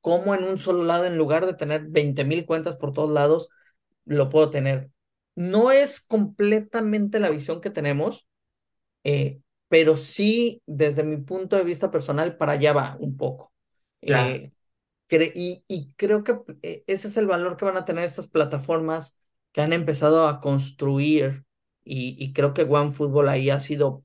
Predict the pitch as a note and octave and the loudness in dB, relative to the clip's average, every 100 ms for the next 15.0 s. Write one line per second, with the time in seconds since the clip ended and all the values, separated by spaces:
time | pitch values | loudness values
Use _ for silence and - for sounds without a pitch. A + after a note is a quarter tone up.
0 | _ C#3+ C#3 E3 G3 G#3 D3 C#3 C3+ C#3+ | _ -4 -2 2 2 2 0 2 0 -2
1 | G#3+ - _ _ _ _ _ _ C#3 C3+ | -6 -14 _ _ _ _ _ _ -4 -2
2 | C3 C3+ C#3 D3 D3+ D3 D3+ C#3 D3+ D3 | 0 -2 -4 -4 -4 -2 -4 -2 -2 -2
3 | C#3 E3 D#3 E3+ - _ _ _ _ _ | 0 2 0 -2 -14 _ _ _ _ _
4 | _ _ _ _ _ _ _ _ E3 D#3 | _ _ _ _ _ _ _ _ -2 -2
5 | C3+ - _ _ F3+ F#3 F#3+ F#3 C#3+ D#3+ | -4 -14 _ _ 4 4 4 0 0 2
6 | E3+ F#3 F3+ D3 C#3 C#3 D#3 E3 G#3+ D#4 | 2 0 0 -4 -4 -2 0 2 2 0
7 | D#4 - _ _ _ _ _ _ D3 C#3 | -6 -18 _ _ _ _ _ _ 0 2
8 | C3+ C3+ E3+ C#4 - _ - C#3+ C#3 C#3 | 2 0 -2 -2 -10 _ 0 2 2 0
9 | D3+ D#3+ D3 C#3 C#3+ C#3+ E3+ E3+ - C#3 | 0 0 -2 -2 -2 0 -4 -6 -4 -2
10 | C3 C3 C3 F3 C#3 B2+ G#2+ _ _ _ | -2 -2 2 2 0 -8 -10 _ _ _
11 | _ _ _ - C#3+ - F3 F3+ F3+ F3+ | _ _ _ -6 -6 2 4 4 4 4
12 | E3 E3 E3 E3+ F3 D#3 C#3+ C#3 C#3 B2+ | 6 6 6 0 0 2 2 2 0 -2
13 | C3+ C#3 - _ _ _ _ D3+ D#3+ G#3 | -2 -6 -8 _ _ _ _ -4 -2 2
14 | F3+ C#3 C#3 C3 C3+ B2 C#3 - B2+ C#3 | 0 2 0 2 0 -2 -6 -6 -4 -4